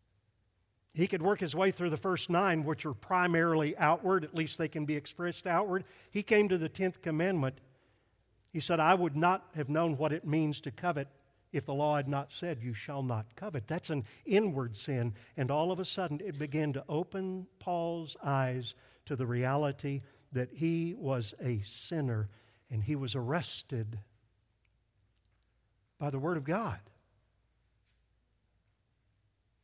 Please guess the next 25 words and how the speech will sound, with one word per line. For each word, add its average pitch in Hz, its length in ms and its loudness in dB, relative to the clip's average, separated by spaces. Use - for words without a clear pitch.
There 143 100 -4
was 117 140 -4
a 127 60 -2
story 180 520 4
of 131 120 -8
a 135 40 -2
young 175 300 6
man 180 400 6
who 143 400 0
went 226 320 8
to, 190 360 10
uh, 147 240 4
apply 202 400 8
for 190 180 2
a 180 80 4
job. 139 500 4
And 131 120 -4
so 185 180 2
he 185 100 6
was 160 160 2
filling 254 420 6
out 202 240 8
the 175 80 -2
job 175 400 6
application. 147 760 2